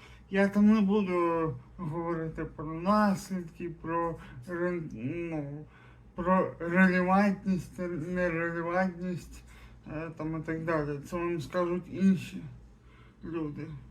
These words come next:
які більше в цьому розбираються, якщо вам цікаво.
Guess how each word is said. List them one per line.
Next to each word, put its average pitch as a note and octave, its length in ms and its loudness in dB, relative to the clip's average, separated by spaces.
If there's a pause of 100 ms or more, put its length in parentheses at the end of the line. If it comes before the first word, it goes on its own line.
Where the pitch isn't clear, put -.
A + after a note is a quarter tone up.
(340)
які F#3+ 280 -10
більше F3+ 480 -4 (100)
в - 60 -16
цьому E3+ 220 -8
розбираються, E3 920 -6 (840)
якщо D#3+ 360 -8
вам E3+ 280 -6
цікаво. D3+ 540 -8